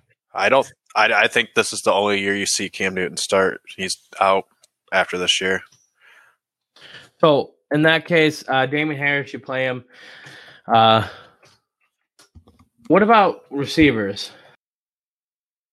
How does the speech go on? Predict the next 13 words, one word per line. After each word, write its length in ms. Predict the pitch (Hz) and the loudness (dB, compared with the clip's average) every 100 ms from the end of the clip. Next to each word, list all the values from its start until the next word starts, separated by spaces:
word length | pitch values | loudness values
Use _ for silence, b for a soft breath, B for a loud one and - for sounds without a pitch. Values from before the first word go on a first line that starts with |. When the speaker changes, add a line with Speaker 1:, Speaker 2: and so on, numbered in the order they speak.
| _ _ _ _ _ _ | _ _ _ _ _ _
Speaker 1:
No 640 | 98 90 87 90 95 98 95 | -16 -14 -12 -10 -2 0 2
one 140 | 90 | 2
on 100 | 87 | 2
that 160 | 82 - | -2 -4
Patriot 380 | 82 80 85 78 | -6 -6 -6 -4
offense. 680 | 80 - 85 85 - - - B B _ _ _ _ _ - | -6 -6 -12 -12 -10 -12 -12 B B _ _ _ _ _ -6
Speaker 2:
I 100 | 117 | 0
agree. 480 | 113 104 113 104 95 - _ _ _ B B B B B B - _ | 2 2 2 2 0 -6 _ _ _ B B B B B B -20 _
I 240 | 123 139 | 0 4
agree. 840 | 139 131 113 107 101 101 98 98 - b b b _ _ - - _ B B B B - | 4 2 0 -8 -6 -4 -4 -6 -10 b b b _ _ -20 -20 _ B B B B -4
Now, 480 | 139 139 135 - - - | 0 2 2 0 -4 -2
after 420 | 160 165 - 147 | 0 0 0 2
that, 460 | 139 127 127 - | 4 2 0 -4